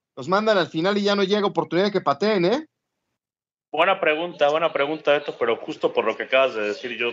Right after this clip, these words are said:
Speaker 2: prefiero arrancar con los mejores e ir, e ir poco a poco tra-, tratando de, de definir la, la situación. Creo que para mí el, el mejor pateador tiene que ir primero, y para mí siempre es mejor que, que mi equipo patee primero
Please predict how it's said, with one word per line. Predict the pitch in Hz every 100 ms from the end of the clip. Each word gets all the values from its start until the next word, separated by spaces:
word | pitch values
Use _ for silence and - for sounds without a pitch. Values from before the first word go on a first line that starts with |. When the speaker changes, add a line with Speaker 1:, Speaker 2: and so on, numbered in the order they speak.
| -
Speaker 2:
prefiero | 107 - 113 113 92 - - _ _ -
arrancar | 107 110 113 135 135
con | 143 120
los | 104
mejores | 113 110 139 143 180 202 - - -
e | 95 104
ir, | 117 110 - _ _ -
e | 107
ir | 113 113
poco | - 113 110
a |
poco | - 113 120
tra-, | - 95 - -
tratando | 98 - 107 113 110
de, | 95 - _ - - - -
de | 120
definir | 113 120 120 135
la, | 127 127 -
la | 110
situación. | 110 110 - 120 - 147 151
Creo | 139
que | 135
para | - 110 110
mí | 127 139
el, | 95
el | 107
mejor | 107 104 127 127
pateador | 123 117 113 120 -
tiene | 117 113
que | 120
ir | 120
primero, | 117 117 139 175 208 - _ _ _ _ -
y | 135
para | - - 170
mí | 147 165
siempre | - 165 165 165 165
es | 147
mejor | 131 127 151 156
que, | 117 -
que | 120
mi | 113
equipo | 113 131 - 143 -
patee | 107 - 131
primero | 131 117 113 113